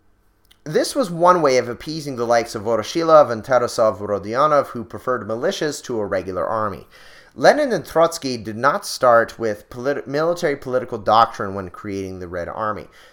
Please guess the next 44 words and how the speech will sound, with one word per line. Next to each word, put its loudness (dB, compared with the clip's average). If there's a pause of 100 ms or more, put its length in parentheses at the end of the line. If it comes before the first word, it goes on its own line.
(100)
They -2
had 2
to -4
work 2
with -4
what 4
was -6
there, 0 (260)
the -20
Red -14
Guards, 0 (420)
and -2
only 4
then 2 (460)
develop 4
ideas 0
like -2
class 4
unity -6
through -12
Marxist -2
education, -8 (600)
which -8
was -4
performed -4
in -8
the -10
military. -6 (1300)
As -4
the -4
decision -4
was -4
made -2
to -12
create -2
the 0
Workers' -2
Peasants' -4
Red -4
Army -4
in -8
early -4
nineteen -12
eighteen, -4